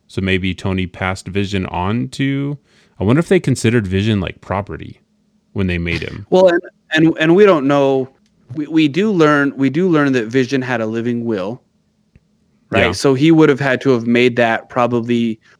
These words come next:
Speaker 2: probably via, um, probably circa, not via, but circa Endgame, not Endgame, Infinity War, because the beginning of Infinity War start, starts off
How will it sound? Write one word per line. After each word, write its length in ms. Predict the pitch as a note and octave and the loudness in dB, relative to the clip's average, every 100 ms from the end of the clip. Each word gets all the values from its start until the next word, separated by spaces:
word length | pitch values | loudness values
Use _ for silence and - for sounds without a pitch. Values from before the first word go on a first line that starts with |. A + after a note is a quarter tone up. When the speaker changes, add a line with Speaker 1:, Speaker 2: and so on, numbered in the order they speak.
| - | -4
Speaker 2:
probably 500 | C#3+ C3 A#2+ B2 A#2+ | 0 0 2 2 0
via, 720 | A2 B2+ B2 A#2 A2+ G#2+ G#2 - | 2 2 4 2 0 -2 -4 -4
um, 420 | A2 A2 G#2 G#2 - | -4 -4 -6 -8 -2
probably 400 | C#3+ C3 B2 A2 | 0 2 0 -2
circa, 500 | - C3 A2+ - G#2+ | -4 -4 -4 -4 -4
not 220 | A2+ F#2+ | -4 -6
via, 260 | A2 G#2 | -4 -4
but 160 | G2+ F#2 | -4 -8
circa 560 | - B2+ A#2 A#2+ G#2+ - | -6 -6 -4 -2 -4 -4
Endgame, 500 | A2 B2 C3 D3+ F#3 - _ - | -2 0 2 2 0 -6 _ -4
not 160 | A#2 | -4
Endgame, 420 | G#2 G#2 G#2 G#2+ | -2 -6 -4 -6
Infinity 520 | G#2 A2 - B2+ C#3+ D#3+ | -6 -8 -4 0 2 4
War, 340 | E3+ F#3 G#3 _ _ _ _ _ - | 4 0 -2 _ _ _ _ _ -2
because 480 | B2+ D3 B2 A#2+ | 2 2 2 -2
the 100 | B2+ | -2
beginning 480 | B2 A#2+ C3+ F3 E3+ | 0 2 4 4 6
of 140 | C3+ A#2+ | 4 2
Infinity 460 | A2+ - C#3 B2+ | -4 -2 0 0
War 280 | A#2 A2 A2 | -2 -2 -4
start, 380 | - - A2+ A2 _ | -6 -4 -4 -4 _
starts 500 | - - B2 A2+ - | -12 -2 -2 -2 -8
off 400 | - A#2+ G#2+ G#2 | -4 -2 -2 -6